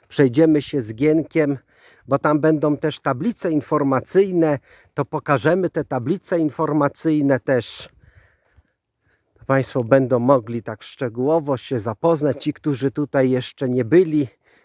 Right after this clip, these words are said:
którzy może planują przybyć do tego miejsca kaźni, zbrodni niemieckiej, przygotowanej, przygotowanej, no i niestety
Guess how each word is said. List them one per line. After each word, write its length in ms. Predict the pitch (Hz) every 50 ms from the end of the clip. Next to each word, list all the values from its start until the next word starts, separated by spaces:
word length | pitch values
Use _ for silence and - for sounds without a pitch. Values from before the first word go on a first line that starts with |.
| _ _ _
którzy 340 | - 135 120 104 127 135 117
może 360 | 113 117 117 113 98 117 110
planują 680 | - 156 160 160 170 196 190 180 170 156 147 143 131 - _ _ _
przybyć 640 | - - - 170 156 123 131 139 - - - - _ _ _ _ _ _ _ _ -
do 120 | 120 131
tego 420 | - 151 139 131 143 139 135 127 - _ _ _ -
miejsca 440 | 131 151 160 143 - - - 147 131
kaźni, 540 | - - 156 160 160 135 107 - 135 131
zbrodni 600 | 110 98 104 104 135 143 147 139 123 135 143 135 127
niemieckiej, 880 | 127 135 123 127 147 156 151 - - - - - 147 139 135 127 110 - _ _ _ _ _ _ _ _ _ _ _ _ _ _ _ _ _ _ _ _ _ _ _ _ _ _ _ _ _ _ _ _ _ _
przygotowanej, 1000 | - - 175 147 185 170 - - 170 156 180 196 208 196 185 156 135 120 107 - _ _
przygotowanej, 880 | - - 143 127 147 143 - - 139 123 139 151 175 185 185 185 190 165
no 180 | 151 165 175
i 100 | 175 170
niestety 600 | 160 147 143 - - - 170 160 - - 165 160